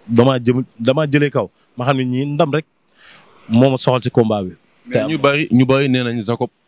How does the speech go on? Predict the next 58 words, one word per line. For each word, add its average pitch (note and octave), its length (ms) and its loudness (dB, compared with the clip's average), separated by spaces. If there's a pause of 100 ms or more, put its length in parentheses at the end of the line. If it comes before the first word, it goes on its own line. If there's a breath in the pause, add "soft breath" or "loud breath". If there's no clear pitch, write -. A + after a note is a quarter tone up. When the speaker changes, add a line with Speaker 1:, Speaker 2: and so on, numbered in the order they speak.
Speaker 2:
bi G#2+ 140 -2
mu D3+ 80 0
ko D#3+ 120 2
dóoree B2+ 340 2
am C3 140 -4
na C#3 60 0
moment D3 260 -2
yoo C3+ 160 -2
xamante B2+ 340 -4
ni A2 160 0
dóor B2+ 220 2
na C3 140 2
ko C3+ 160 -4 (360 loud breath)
ba B2 200 4
Mbagnick D3 300 2
nekkatu C#3 380 -2
fa A#2+ 100 -6
woon, A2+ 140 0
mënoon C3+ 280 0
na B2+ 80 -2
koo B2 120 -2
jàpp A2 300 -4
daan G#2+ 240 -4
ko, - 80 -4
mais, A#2+ 340 2 (360 loud breath)
euh, B2+ 260 0
sa - 140 -2
xel G3 180 0
nekkul F3+ 280 2
sax F3 160 -4
ci - 60 -8
loolu. C#3+ 300 0
Instant E3 260 -2
boobu D3+ 200 -2
dóor D#3+ 200 4
ko D#3+ 100 -4
mu D3 100 -4
daanu C3+ 240 0
rek C3+ 100 -6
nga C3+ 80 -2
bëggoon, A#2 260 -2
lu C3+ 140 2
waraloon C3+ 340 0
loolu? G2+ 220 -12 (140)
Speaker 1:
Waaw, C#3 180 -8
combat G3+ 260 2
bi D#3+ 80 0
moom F3 240 2
wax F3+ 140 0
naa D#3+ 140 0
ko, C3+ 120 -4
nee D3 140 0
naa D#3+ 120 0
ko C#3+ 60 -6
soxla D#3 280 2
ma C#3+ 100 2
si C3 100 -2
jàppante. A#2+ 440 0